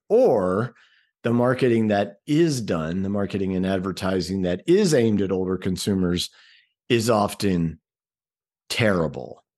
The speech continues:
right? It's cringy, it's ageist, it's demeaning, it's insulting, it's laughable. It's "I've fallen and I can't get up" kind of stuff, right? So what is A I able to be trained on?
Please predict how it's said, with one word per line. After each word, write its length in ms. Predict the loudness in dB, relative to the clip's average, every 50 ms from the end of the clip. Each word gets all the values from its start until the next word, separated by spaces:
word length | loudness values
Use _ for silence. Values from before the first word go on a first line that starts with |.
| _ _ -4
right? 380 | 0 2 2 2 2 0 -2 -2 -2
It's 500 | -2 0 0 -2 -8 -12 -12 -14 -16 _ _ _ _ -4
cringy, 520 | 0 2 4 4 4 4 4 2 2 2
it's 240 | 2 0 -2 -6 -12 _ _ 0
ageist, 580 | 2 2 4 2 2 2 0 0 0 -2 -4 -8
it's 160 | -10 -12 -8
demeaning, 720 | -6 -4 -2 0 0 2 2 2 4 4 2 2 2 0
it's 220 | -2 -4 -6 -4 -6
insulting, 640 | -6 -6 -4 -2 0 0 0 0 0 0 0 0
it's 180 | 0 -2 -2 -4
laughable. 760 | -2 -2 0 0 0 0 -2 -2 -6 -6 -6 -6 -6 -4 -4
It's 220 | -4 -4 -4 -6 -10 -4 -2
"I've 200 | -2 -2 -2 -2
fallen 500 | -2 0 2 2 4 4 2 2 2 2
and 140 | 2 0 0
I 120 | -2 -2
can't 320 | -2 -2 -2 -2 -2 -2 -2
get 160 | -2 -2 -2
up" 240 | -2 -4 -4 -8 -8
kind 200 | -6 -4 -4 -4
of 80 | -6
stuff, 360 | -8 -8 -8 -10 -10 -10 -8
right? 340 | -4 -2 0 0 -2 -2 -6 -12 -20 -20 -20 -20 -20 -20 _ _ _ _ _ _ _ _ _ _
So 280 | -4 0 2 2 2
what 580 | 2 2 0 2 2 2 2 2 0 -2 -8 -10 -10 _ _ _ _ _ _ _ _ _ _ _ 0
is 220 | 0 2 4 4
A 240 | 4 4 4 4 4
I 420 | 4 4 4 4 2 2 0 -2 0
able 380 | 2 2 2 2 0 -2 -4 -4
to 120 | -6 -6
be 180 | -4 -4 -4 -4
trained 540 | -6 -4 -2 0 2 2 2 2 0 -2
on? 260 | -4 -6 -8 -14 -20